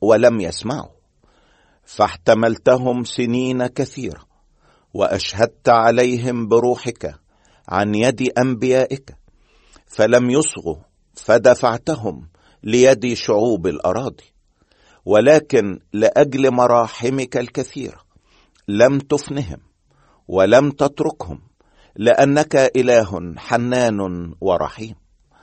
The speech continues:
والآن يا إلهنا الإله العظيم الجبار المخوف، حافظ العهد والرحمة، لا تصغر لديك كل المشقات التي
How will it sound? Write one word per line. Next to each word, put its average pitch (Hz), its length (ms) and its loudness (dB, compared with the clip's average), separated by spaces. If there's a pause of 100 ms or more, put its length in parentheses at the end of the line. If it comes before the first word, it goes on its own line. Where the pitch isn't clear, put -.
(680)
والآن 131 640 4
يا 147 380 4
إلهنا 87 680 0 (480)
الإله 131 760 2
العظيم 123 580 -2 (840)
الجبار 120 840 2 (360)
المخوف، 123 760 -2 (840)
حافظ 143 580 4
العهد 131 580 0 (120)
والرحمة، 123 800 -4 (760)
لا 120 240 4
تصغر 139 600 0
لديك 131 720 0 (280)
كل 151 300 2
المشقات 131 880 0
التي 131 520 -4